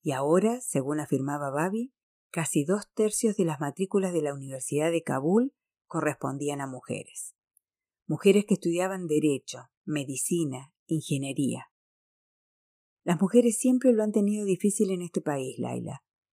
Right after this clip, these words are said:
pero seguramente son más libres ahora bajo el régimen comunista y tienen más derechos que nunca",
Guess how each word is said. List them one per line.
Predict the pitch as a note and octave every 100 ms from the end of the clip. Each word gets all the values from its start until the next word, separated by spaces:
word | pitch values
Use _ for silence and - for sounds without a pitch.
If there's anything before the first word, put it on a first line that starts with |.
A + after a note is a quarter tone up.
| _
pero | D#3 C#3+
seguramente | - C#3 E3+ F3 F#3 G3
son | G3 F3+ D#3+
más | G3 F#3+
libres | G#3 G3+ G#3+ -
ahora | D#3+ D#3 C#3 C3+
bajo | C3+ C#3 C3+
el |
régimen | B2+ F3 F3+ E3+
comunista | D#3+ C#3+ C#3 D3+ G3 - B3 - _ _ _ -
y | E3+
tienen | F3+ F3+ E3+
más | E3 G3 G#3
derechos | F3+ F3+ - F#3
que | -
nunca", | C#3+ B2+ B2 - C3